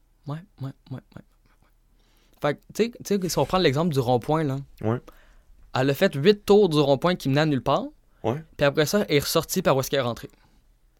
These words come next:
Speaker 1: Fait qu'au final, elle a pas avancé d'un pouce. L'histoire n'a pas avancé d'un seul pouce.
Speaker 2: Non, c'est même, c'était quasiment reculon. C'était comme,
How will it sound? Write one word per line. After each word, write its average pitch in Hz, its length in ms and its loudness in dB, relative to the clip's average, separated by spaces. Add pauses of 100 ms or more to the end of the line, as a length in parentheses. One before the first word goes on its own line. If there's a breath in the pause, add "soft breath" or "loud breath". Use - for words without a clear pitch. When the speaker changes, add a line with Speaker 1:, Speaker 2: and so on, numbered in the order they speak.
(140)
Speaker 1:
Fait 139 180 -2
qu'au 156 160 0
final, 165 480 0
elle 127 140 2
a 135 60 2
pas 165 160 6
avancé 139 280 0
d'un 127 180 0
pouce. - 300 -10
L'histoire 165 640 0
n'a 120 240 0
pas 143 200 0
avancé 120 560 -4
d'un 120 180 -4
seul 117 200 -4
pouce. - 440 -16
Speaker 2:
Non, - 180 -10
c'est - 120 -8
même, 120 240 -2
c'était 101 200 -2
quasiment 117 280 -2
reculon. 113 460 -8
C'était 101 140 -6
comme, 92 120 -4